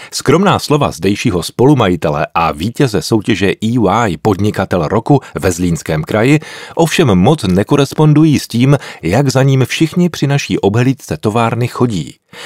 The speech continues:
S každým prohodí pár vět, většinu pracovníků zná jménem a je vidět, že s ním řeší aktuální věci a je dokonale v obraze.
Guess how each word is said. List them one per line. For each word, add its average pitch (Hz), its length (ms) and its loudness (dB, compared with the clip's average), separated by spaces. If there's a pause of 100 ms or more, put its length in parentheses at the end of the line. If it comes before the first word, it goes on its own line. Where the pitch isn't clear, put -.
(300)
S - 80 -10
každým 175 540 2
prohodí 127 440 2
pár 143 260 -4
vět, 131 440 0
většinu 143 560 2
pracovníků 95 720 -2
zná 78 240 -6
jménem 85 640 0 (120)
a 135 200 0
je 117 200 2
vidět, 98 360 0
že 92 220 0
s - 100 -12
ním 92 160 0
řeší 82 440 -6
aktuální 127 680 0
věci 120 400 0 (320)
a 90 100 -2
je 78 200 -2
dokonale 156 580 0
v - 80 -10
obraze. 80 500 -4